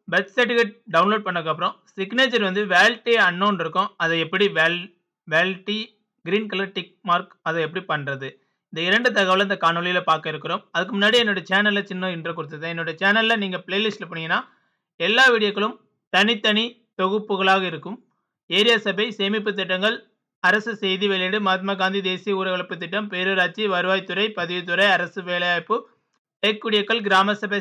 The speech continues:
சட்டம், கவர்மெண்ட் ஆன்லைன் வெப்சைட்டுகள், கிராம சபை ஆலோசனை, கோவிட் நைன்டீன் அரசு நல உதவி திட்டங்கள், உள்ளாட்சி, ஜி பி டி பி, ஆர் டி ஏ, கிராம சபை தொகுப்பு, இப்படி பல்வேறு தொகுப்புகளா பல்வேறு காணொளிகள் உள்ளது. டைம் கிடைக்கும்போது பாருங்க, பிடிச்சிருந்தா லைக் பண்ணுங்க, கமெண்ட் பண்ணுங்க,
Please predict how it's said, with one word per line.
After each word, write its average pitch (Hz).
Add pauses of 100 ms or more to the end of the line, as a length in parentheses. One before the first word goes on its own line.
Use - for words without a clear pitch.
சட்டம், 208 (100)
கவர்மெண்ட் 196
ஆன்லைன் 196
வெப்சைட்டுகள், 185
கிராம 190
சபை 196
ஆலோசனை, 185 (120)
கோவிட் 202
நைன்டீன் 202
அரசு 180
நல 180
உதவி 185
திட்டங்கள், 180
உள்ளாட்சி, 190 (120)
ஜி 190
பி 190
டி 185
பி, 220 (100)
ஆர் 170
டி 196
ஏ, -
கிராம 180
சபை 180
தொகுப்பு, 156
இப்படி 190 (840)
பல்வேறு 247 (100)
தொகுப்புகளா 208 (180)
பல்வேறு 202
காணொளிகள் 190
உள்ளது. 180 (240)
டைம் 226
கிடைக்கும்போது 214
பாருங்க, 196 (160)
பிடிச்சிருந்தா 202 (140)
லைக் 190
பண்ணுங்க, 185 (100)
கமெண்ட் 175
பண்ணுங்க, 170